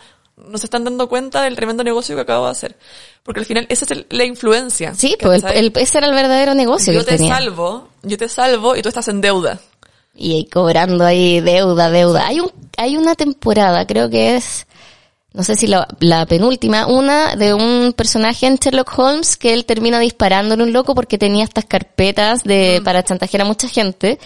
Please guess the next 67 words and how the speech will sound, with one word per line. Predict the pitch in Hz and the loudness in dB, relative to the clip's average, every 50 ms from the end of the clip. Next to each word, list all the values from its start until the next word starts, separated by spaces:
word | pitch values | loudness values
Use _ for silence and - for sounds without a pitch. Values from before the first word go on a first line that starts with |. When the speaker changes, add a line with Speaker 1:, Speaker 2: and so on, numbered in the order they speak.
| - - - - _ | -20 -20 -20 -6 _
Speaker 2:
Y | - | 0
cuando | 208 202 202 196 | 0 2 0 0
descubre | 190 - - 233 247 254 | -2 2 2 4 4 4
que | 254 240 | 2 2
más | 214 226 | 0 0
que | - - | -4 -2
carpetas | 240 247 247 240 254 247 247 247 | -2 -2 0 0 0 0 2 0
era | 247 233 | 2 2
información | 233 240 - 240 214 208 196 202 - 226 240 240 | 0 0 0 0 0 0 0 0 2 2 2 2
y | 226 | 0
el | 220 | 0
tipo | - 220 214 220 | -4 -2 -2 0
tenía | 220 214 208 214 214 208 208 202 202 196 | 0 0 -2 0 0 2 2 2 2 2
memoria | 196 190 190 196 208 214 208 202 202 202 196 196 208 208 | 2 2 2 2 2 2 2 0 -2 0 0 0 -2 -2
fotográfica, | 202 - - 185 196 190 247 302 294 - - 175 175 180 | -4 -4 -4 -2 0 2 2 0 -2 -4 -6 -2 -2 -2
en | 180 | -4
el | 175 | -4
fondo | 180 - 185 185 185 185 | -6 -6 -6 -6 -2 -2
sabía | - 196 175 185 180 | -2 -2 -2 -2 -2
Speaker 1:
Claro. | 180 | -2
Speaker 2:
todo | 202 202 214 214 | -2 -2 0 -2
de | 208 214 | -2 -2
todos. | 202 202 175 - 269 - - _ - - - - - - _ _ | -2 -2 -2 -4 -6 -8 -12 _ -16 -20 -20 -20 -20 -20 _ _
Y | - 196 | -10 -4
por | - 180 185 185 | -2 0 2 2
eso, | 202 208 - - - 214 208 208 202 202 202 208 196 | 0 0 0 0 2 2 2 4 4 4 4 4 4
eh, | 190 185 - - - | 2 0 0 -2 -4
Sherlock | - 196 185 190 190 - | -4 -2 0 -2 -2 0
Holmes | - 190 196 208 - - - | -2 -2 -2 -2 -4 -6 -6
de-, | - 175 175 | -8 -8 -4
termina | - 185 180 185 190 190 | -4 -2 -2 0 0 0
disparándole, | 190 190 - 196 233 320 349 277 180 156 147 143 | -2 0 0 0 0 0 0 0 0 0 0 -2
pues, | - 117 | -4 -8
porque | _ - - - 175 | _ -12 -8 -8 -4
se | - 185 | -2 -2
desespera | 190 - 185 - _ - 247 262 214 | -2 -2 -4 -4 _ -2 0 0 0
y | |
no | 175 165 | -2 -2
sabe | 170 - 208 208 202 208 208 208 | -2 -2 0 0 2 2 0 0
qué | 202 | 0
Speaker 1:
Claro, | 208 220 208 190 185 | -2 -2 -2 -4 -8
Speaker 2:
hacer. | 185 - | -8 -10
Speaker 1:
en | 202 196 | -10 -10
el | 185 | -10
fondo | - 202 202 202 214 | -10 -10 -8 -6 -6
la | 208 202 196 | -6 -6 -8
información | 185 - 185 185 185 - 196 202 202 | -10 -10 -8 -6 -4 -4 -4 -4 -4
no | 202 | -6
está | 208 - - 196 | -8 -4 -4 -2
en | 196 | -2
la | 208 | -2
carpeta, | 202 214 214 208 214 208 202 190 | -4 -4 -6 -4 -6 -6 -6 -6
está | - 180 175 | -4 -4 -2
en | 180 | -2
él. | 190 175 160 - - _ | -2 -4 -4 -12 -18 _
Speaker 2:
Sí, | - - 208 220 - | -6 -2 -2 -2 -2
pues. | - - - - _ _ _ - _ _ - | -4 -8 -10 -10 _ _ _ -20 _ _ -2
Y | - | 0
Speaker 1:
¿Cómo | 175 160 | 0 2
Speaker 2:
ahí, | 165 | 2
Speaker 1:
te | 180 | 2
Speaker 2:
¿qué | 185 | 2
Speaker 1:
deshaces | 185 190 - 202 226 - 190 | 0 0 -2 -2 -2 0 -2
Speaker 2:
hacís, | 269 339 | -2 -2
Speaker 1:
de | 185 196 202 | -2 -4 -4
Speaker 2:
po? | - | -6
Speaker 1:
eso? | - 180 185 | -10 -10 -14